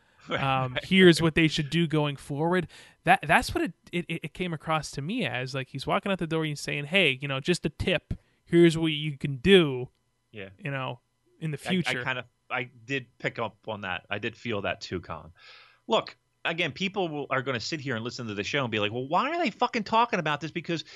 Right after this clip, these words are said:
Speaker 1: he hasn't left, and there's no need to speculate." I think this is a, a bigger deal than just a Kenny Omega thing, though. You know what I mean?
Speaker 2: It is.
Speaker 1: Like, and that's, and that's, and I hate talking about the W W E. Trust me, there was somebody who made a comment like, "Does he always go on these fucking rants with W W E?"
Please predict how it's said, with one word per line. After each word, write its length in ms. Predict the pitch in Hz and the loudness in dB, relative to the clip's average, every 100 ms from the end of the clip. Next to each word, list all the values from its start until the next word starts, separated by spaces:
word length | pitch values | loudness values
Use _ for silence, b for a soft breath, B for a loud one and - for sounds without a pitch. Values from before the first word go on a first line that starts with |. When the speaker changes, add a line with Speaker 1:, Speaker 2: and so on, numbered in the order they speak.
| B | B
Speaker 1:
he 80 | B | B
hasn't 260 | 220 262 120 | -2 -2 -6
left, 440 | 147 175 165 - | -4 -2 -2 -4
and 60 | 160 | -8
there's 120 | 165 | -6
no 100 | 226 | -6
need 200 | 226 208 | -6 -8
to 60 | 165 | -8
speculate." 500 | - 190 196 170 - | -4 -4 -4 -6 -6
I 80 | 180 | -6
think 240 | 269 302 | -8 -10
this 160 | 320 - | -10 -8
is 160 | 233 208 185 - | -10 -10 -14 -10
a, 100 | - 175 | -8 -6
a 60 | 170 | -6
bigger 380 | 151 196 208 226 | -2 -2 0 -4
deal 380 | 147 196 247 170 | -4 -2 0 0
than 160 | 156 | -2
just 240 | 139 180 - | -4 -6 -4
a 80 | 135 | -6
Kenny 320 | - 185 175 | -2 -2 0
Omega 360 | 143 165 202 170 | -2 -2 -2 -2
thing, 300 | - 87 85 | -2 -6 -6
though. 240 | - - - | -14 -14 -8
You 100 | 143 | -2
know 60 | 160 | 0
what 100 | 180 | 2
I 40 | |
mean? 180 | 190 185 | 2 2
Speaker 2:
It 80 | 240 156 | 2 0
is. 180 | - | -2
Speaker 1:
Like, 120 | 190 - | -4 -2
and 120 | 180 | 0
that's, 180 | 226 - _ _ | -2 -4 _ _
and 120 | 196 | -6
that's, 240 | 220 269 - - | -4 -4 -6 -6
and 120 | 185 | -2
I 120 | 196 | -2
hate 340 | 165 165 247 - | -2 -4 -4 -4
talking 380 | 180 160 156 131 | 0 0 -2 -6
about 320 | 120 107 - _ _ _ _ _ _ 123 | -2 -2 -2 _ _ _ _ _ _ -20
the 80 | 117 | -8
W 220 | 107 101 | -6 -4
W 260 | 98 92 90 | -6 -8 -10
E. 140 | 92 - | -16 -10
Trust 280 | 175 160 104 | -6 -4 -6
me, 120 | 87 | -6
there 100 | 139 | -4
was 100 | 160 | -2
somebody 280 | - 170 165 | -2 -4 -4
who 60 | 156 | -4
made 120 | 156 | -4
a 40 | |
comment 340 | 147 147 131 95 | -2 -2 -2 -4
like, 160 | 92 | -6
"Does 160 | 95 87 | -10 -8
he 100 | 156 | -6
always 320 | 233 220 214 | -4 -4 -2
go 160 | 180 190 | 0 2
on 100 | 180 | 0
these 120 | 160 | -2
fucking 240 | 170 170 | -2 -2
rants 320 | 135 120 135 - | -2 -2 -2 -4
with 120 | - | -2
W 200 | 139 156 | -2 -2
W 220 | 147 | -4
E?" 20 | 160 | -6